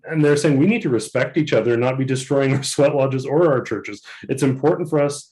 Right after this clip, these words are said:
One, and one of the things that really struck, struck me was when he said, uh, "White people often talk about us, but they don't sit down and have tea with us. They won't have a conversation. They're not becoming our brothers in Christ. They're not walking with us. They're often this, like, uh, lateral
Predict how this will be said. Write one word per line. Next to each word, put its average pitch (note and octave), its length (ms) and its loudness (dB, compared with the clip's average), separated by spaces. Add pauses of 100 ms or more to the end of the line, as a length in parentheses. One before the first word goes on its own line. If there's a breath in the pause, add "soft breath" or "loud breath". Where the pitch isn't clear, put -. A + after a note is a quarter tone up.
(560 soft breath)
One, F3+ 120 2
and D#3+ 100 4
one E3+ 100 4
of D#3 60 0
the C#3 80 -2
things C#3+ 140 -2
that B2+ 160 -2
really A2+ 220 -2
struck, A#2 220 -4 (320)
struck C#3 200 0 (120)
me A2 60 -2 (120)
was A2 180 -4
when A2+ 140 -2
he G2+ 120 -6
said, A2 140 -4 (400 loud breath)
uh, A#2+ 100 -4 (200)
"White E3+ 220 2
people D#3 180 0 (100)
often B2 240 -4
talk C3 300 -2
about A#2 400 2 (100)
us, F#2+ 100 -10 (100)
but G#2+ 120 -4
they A#2+ 160 2
don't C#3+ 240 -2
sit C3 180 -4
down A#2+ 140 -2
and A2+ 140 -2
have - 200 -12
tea D3+ 220 2
with - 100 -2 (120)
us. - 100 -18 (420 loud breath)
They C#3+ 120 2
won't C#3+ 180 2
have B2+ 120 -2
a - 120 -14
conversation. A#2+ 640 -2
They're G#2+ 220 -2
not C#3+ 160 -2
becoming B2 300 0
our G2+ 200 -2
brothers A#2 460 0
in G2 60 -8 (120)
Christ. G#2 320 -2
They're G#2+ 200 -4
not A2 180 -4
walking A2+ 320 -2
with A2+ 180 -4
us. G2+ 80 -10 (320 loud breath)
They're C3 280 2
often C3 220 0
this, A2 180 -2 (140)
like, G#2 140 -4 (220)
uh, G#2 160 -4 (440)
lateral C3 400 2